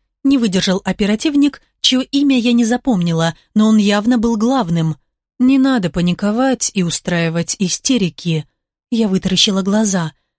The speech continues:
«Какие еще истерики?» Да он не видел моих истерик.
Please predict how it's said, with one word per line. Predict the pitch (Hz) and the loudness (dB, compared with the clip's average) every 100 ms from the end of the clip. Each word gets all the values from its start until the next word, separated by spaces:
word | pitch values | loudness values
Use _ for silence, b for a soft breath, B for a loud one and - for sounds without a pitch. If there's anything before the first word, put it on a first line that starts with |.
| _ | _
«Какие | - 220 220 | -10 -2 -2
еще | 180 180 190 226 | 0 0 0 0
истерики?» | 226 - 302 196 160 190 165 - _ - | 0 0 0 0 -2 -4 -4 -6 _ -4
Да | 208 | 0
он | 214 226 233 | 2 2 2
не | 226 269 | 2 2
видел | 320 196 175 | 2 0 0
моих | 202 247 226 - | 2 0 0 -4
истерик. | 269 - 302 180 156 - | -6 -2 -2 -2 -4 -10